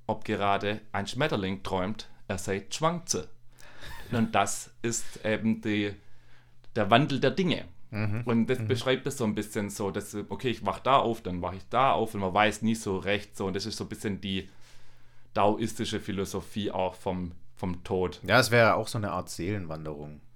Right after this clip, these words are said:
Speaker 1: Ja, aber es ist halt nie
Speaker 2: Dass das Bewusstsein oder die Seele in einen anderen Körper übergeht.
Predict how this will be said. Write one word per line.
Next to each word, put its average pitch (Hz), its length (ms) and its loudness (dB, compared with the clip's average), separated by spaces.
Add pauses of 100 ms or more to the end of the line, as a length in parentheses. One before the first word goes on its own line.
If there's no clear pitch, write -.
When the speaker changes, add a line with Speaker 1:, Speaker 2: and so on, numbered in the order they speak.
(520)
Speaker 1:
Ja, 107 560 8
aber 117 160 4
es 117 120 -4
ist 135 160 0
halt 131 180 0
nie 135 80 0
Speaker 2:
Dass 139 160 2
das 101 180 -4
Bewusstsein 104 880 2
oder 95 180 -4
die 85 120 -8
Seele 92 400 0
in 87 100 -4
einen 82 80 -8
anderen 85 560 -6
Körper 101 340 0
übergeht. 80 580 -8